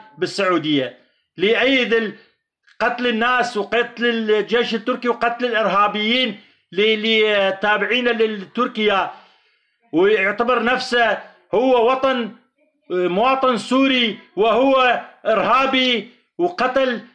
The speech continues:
بالملايين السوريين، وهو شرد ملايين السوريين ودمر حياة الآلاف الناس، وقتل بالمئات بالآلاف بال-،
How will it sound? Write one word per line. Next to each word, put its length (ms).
بالملايين 840
السوريين، 560
وهو 220
شرد 420
ملايين 460
السوريين 920
ودمر 600
حياة 460
الآلاف 1000
الناس، 520
وقتل 500
بالمئات 840
بالآلاف 920
بال-، 380